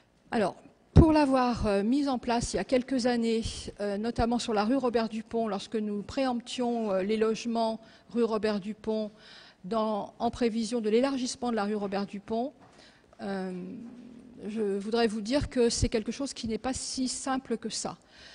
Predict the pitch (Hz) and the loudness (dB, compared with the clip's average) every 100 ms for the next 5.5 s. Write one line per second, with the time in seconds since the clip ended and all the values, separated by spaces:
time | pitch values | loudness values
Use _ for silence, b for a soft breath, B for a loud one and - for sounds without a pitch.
0 | B 208 214 208 190 202 220 262 226 233 | B -4 -4 -2 -2 -2 -2 0 4 6
1 | 254 226 254 226 214 214 - 233 214 208 | 4 2 -2 -4 -6 -6 0 0 2 2
2 | 196 214 214 233 220 214 196 247 269 294 | 2 -2 -4 -4 -4 -4 -2 0 0 0
3 | 240 202 214 226 - 214 269 269 208 196 | 0 0 -2 -8 -8 -6 -4 -2 0 -2
4 | - 277 - 311 302 240 214 226 233 226 | -2 -6 -6 -4 -4 -4 -4 -4 -4 -4
5 | 214 202 180 - - | -4 -6 -10 -10 -16